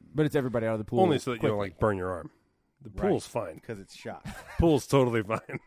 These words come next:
Speaker 2: It's your skin that needs four hours.
Speaker 1: What you do is
Speaker 3: Right.
Speaker 1: there's a power line over Matt's pool. He cuts it.
Speaker 2: <laughs>
Speaker 1: And, and the two ends just fall into the pool. That shocks the pool.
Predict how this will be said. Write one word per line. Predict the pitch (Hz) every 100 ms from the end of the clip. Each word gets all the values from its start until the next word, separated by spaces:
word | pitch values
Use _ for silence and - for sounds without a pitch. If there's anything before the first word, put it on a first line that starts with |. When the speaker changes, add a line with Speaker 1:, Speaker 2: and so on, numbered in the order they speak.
| _ _ _ _ 147
Speaker 2:
It's | 151 127 127
your | 123
skin | 113 - 139 107 98 - 139 - -
that | 113
needs | 117 107
four | - 117 98
hours. | 98 -
Speaker 1:
What | - 120
you |
do | 131
is | 123
Speaker 3:
Right. | 107
Speaker 1:
there's | 117
a | 104
power | - 143 139
line | 120 110 110
over | 117 113
Matt's | 107 113 -
pool. | 131 104 101 - _ _
He | 120
cuts | - 151 - -
it. | - _ _ _
Speaker 2:
<laughs> | 139 - - 147
Speaker 1:
And, | 135 127
and | 123 131 127
the | 127
two | 143
ends | 127 104
just | 185
fall | - 123 123
into | 127
the | 123
pool. | 117 117 107
That | 113 110
shocks | 123 120
the | -
pool. | 139 107 104